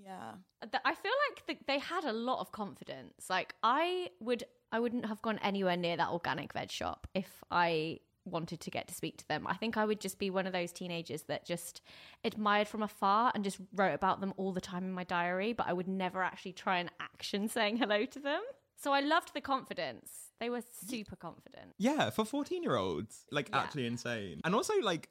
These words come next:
Speaker 3: the boldness of Georgia devising this scheme about, like, Angus has run off and, like, even to the point that she got flyers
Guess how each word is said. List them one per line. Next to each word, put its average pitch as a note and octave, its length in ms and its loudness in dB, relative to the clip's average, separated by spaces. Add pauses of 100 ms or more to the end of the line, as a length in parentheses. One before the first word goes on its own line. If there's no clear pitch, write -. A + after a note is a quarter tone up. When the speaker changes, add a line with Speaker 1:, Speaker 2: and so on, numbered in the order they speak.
(100)
Speaker 3:
the E3 140 0 (260)
boldness C3 720 2
of B2+ 160 -2
Georgia B2 640 0 (140)
devising C#3 680 2
this A#2+ 180 0
scheme A#2 480 0
about, G#2+ 280 2
like, G#2 200 -2
Angus A2+ 340 0
has G#2+ 120 -6
run G#2+ 220 0
off G2 360 -2
and, F#2+ 140 -4
like, F#2+ 140 -4 (260)
even F3+ 160 2
to F#3 60 0
the F3+ 60 -2
point F#3 120 0
that C3+ 140 0
she C#3+ 120 -4
got C3 360 -2
flyers C#3 480 2